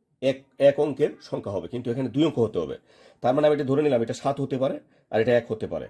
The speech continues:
আমি এটা ধরে নিলাম, আমি দেখি পরেরগুলা কি আসে। তো আবার আমরা দেখি, তাহলে এখানে দেখো, এই খ দ্বারা আবার এটাকে গুণ করলে ফলটা হবে ক। তাইলে আমরা নিশ্চিত ধরে নিলাম যে গ এর মানটা হবে এক।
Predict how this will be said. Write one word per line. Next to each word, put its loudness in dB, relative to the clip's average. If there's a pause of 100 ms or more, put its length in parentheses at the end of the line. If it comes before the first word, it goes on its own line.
(140)
আমি -6
এটা -6
ধরে 4
নিলাম, 0 (680)
আমি 0
দেখি -2 (260)
পরেরগুলা 4
কি -10
আসে। -10 (1500)
তো -4
আবার 6
আমরা 2
দেখি, -6 (680)
তাহলে -2 (140)
এখানে 4
দেখো, 2 (760)
এই -2
খ -20 (120)
দ্বারা 4
আবার 2 (260)
এটাকে -2
গুণ -4
করলে 0
ফলটা -4
হবে 2
ক। -6 (220)
তাইলে 2
আমরা 2
নিশ্চিত -2
ধরে -2
নিলাম -2 (520)
যে -4
গ 0
এর 4
মানটা -2
হবে -2 (180)
এক। -4